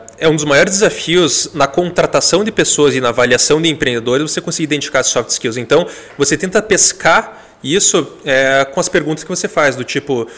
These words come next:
"Cara, é, qual que é, me fale uma grande conquista que você teve. É, quão difícil foi executar isso? Qual, qual, o,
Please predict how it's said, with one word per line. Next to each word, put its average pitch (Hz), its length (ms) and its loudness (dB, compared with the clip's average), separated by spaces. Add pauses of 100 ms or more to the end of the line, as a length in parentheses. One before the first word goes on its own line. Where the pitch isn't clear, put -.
(260)
"Cara, 151 460 2
é, 160 160 2
qual 180 220 0
que 202 100 -2
é, 160 320 4
me 160 100 -8
fale 180 200 0
uma 175 80 2
grande 160 240 2
conquista 143 760 -2
que - 100 -8
você 127 220 -6
teve. 113 480 -2 (380)
É, 117 460 4
quão 202 180 0
difícil 165 480 -2
foi 131 200 0
executar 117 400 -2
isso? 107 140 -4
Qual, 175 160 0
qual, - 560 -4
o, 185 100 -6